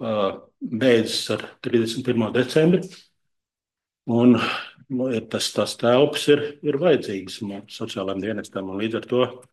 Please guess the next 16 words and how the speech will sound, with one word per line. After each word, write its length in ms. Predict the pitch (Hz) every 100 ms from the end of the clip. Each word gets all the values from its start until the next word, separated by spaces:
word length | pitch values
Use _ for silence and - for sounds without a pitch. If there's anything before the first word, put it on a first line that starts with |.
| _ _ _ _ -
mums 200 | 110 -
jārīkojās 600 | 113 104 - 107 98 -
tā, 140 | 110 95
kā 180 | 104 101 - _ _ _
ministra 360 | 117 107 - -
kabineta 460 | - 113 98 - 120
noteikumi, 580 | 113 101 95 113 104 - _ _ _ _ _ _ _ _ _ _ -
eh, 240 | 98 98
nosaka. 840 | 110 127 113 127 131 156 147 151 - _ _ -
Mēs, 220 | 95 90
protams, 460 | - 110 107 98 110
varam 320 | 107 98 90 - _ _ _ _ _
gribēt 420 | 113 113 110 98
un 140 | 104 95
cerēt, 380 | 120 107 92 -
ka, 140 | 92